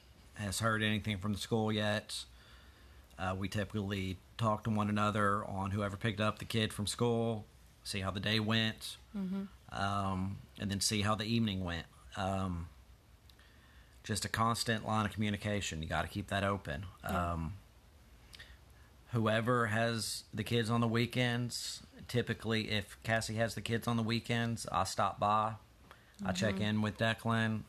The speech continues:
Speaker 1: I come over for a couple hours or so.
Speaker 2: Mm.
Speaker 1: Um, it's, you just,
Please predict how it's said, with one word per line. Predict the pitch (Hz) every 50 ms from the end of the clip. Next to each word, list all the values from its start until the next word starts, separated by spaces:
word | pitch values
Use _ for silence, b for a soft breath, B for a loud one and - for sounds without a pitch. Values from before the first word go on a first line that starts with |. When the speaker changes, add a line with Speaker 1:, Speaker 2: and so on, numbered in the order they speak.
| - -
Speaker 1:
I | - 92 92 101 98 - - - -
come | - 113 107 107
over | 107 107 104 113
for | 110 - 113 107
a | 104
couple | - 113 101 - 104
hours | 107 107 107 107 107 110 98
or | 107 104
so. | - - 117 110 113 113 110 110 104 98 - - B B B B B B B B B B B B B
Speaker 2:
Mm. | 175 170 160 - - - - - 110
Speaker 1:
Um, | 107 101 101 98 98 92 90 90 90 95 - - - - - - - - - - - - - - - - - - - - - - - - - - - - - - - - - - -
it's, | - 117 107 104 101 - - - - - - - - - - - - - - - - - - - - - - - - - - - 123 123 - 98
you | 98 107 110
just, | 101 113 113 110 95 - - - - -